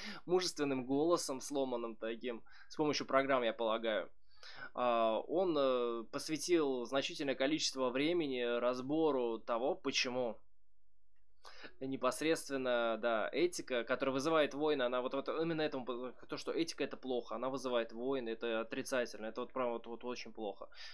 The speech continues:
Мы, мы будем об этом рассуждать в течение нескольких минут, а потом нет, нет, нет, я не считаю, что это плохо,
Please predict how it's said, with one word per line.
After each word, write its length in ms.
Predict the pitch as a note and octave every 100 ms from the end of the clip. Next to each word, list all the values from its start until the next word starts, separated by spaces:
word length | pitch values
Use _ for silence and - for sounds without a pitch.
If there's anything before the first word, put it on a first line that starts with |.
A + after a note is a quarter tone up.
| -
Мы, 180 | D3 D3
мы 160 | D#3+
будем 220 | D#3 D#3
об 100 | D3
этом 180 | E3+ D#3
рассуждать 480 | C#3 C3 B2+ D3 C#3+
в 60 | -
течение 340 | B2+ D3 C3
нескольких 360 | C3+ C3+ C3+ -
минут, 240 | D3 F#3+
а 40 |
потом 240 | D#3+ D3+ D#3
нет, 180 | G3 G3
нет, 120 | E3+
нет, 180 | B2+ B2
я 120 | C3+
не 60 | D3
считаю, 280 | - C#3+
что 140 | B2 C3
это 140 | A#2+
плохо, 480 | A2+ E3 A3+ C#3+ -